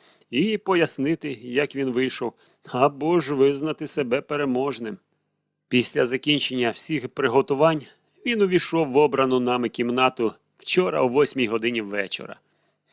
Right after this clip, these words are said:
Сьогодні вранці ми виламали двері. Він зник. Фенер навіть не вважав за потрібне приховувати свою усмішку.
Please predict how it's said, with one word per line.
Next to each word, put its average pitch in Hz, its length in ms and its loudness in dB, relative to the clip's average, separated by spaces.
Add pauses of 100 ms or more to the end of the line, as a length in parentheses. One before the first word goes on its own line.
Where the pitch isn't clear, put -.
Сьогодні 127 560 2
вранці 127 560 0 (340)
ми 147 220 6
виламали 127 560 2
двері. 107 440 -2 (880)
Він 143 240 6
зник. 139 500 0 (880)
Фенер 139 640 2 (260)
навіть 127 640 -2
не 127 200 -2
вважав 120 560 0
за 117 160 -2
потрібне 123 640 -6 (360)
приховувати 135 920 4
свою 113 460 0
усмішку. - 640 -6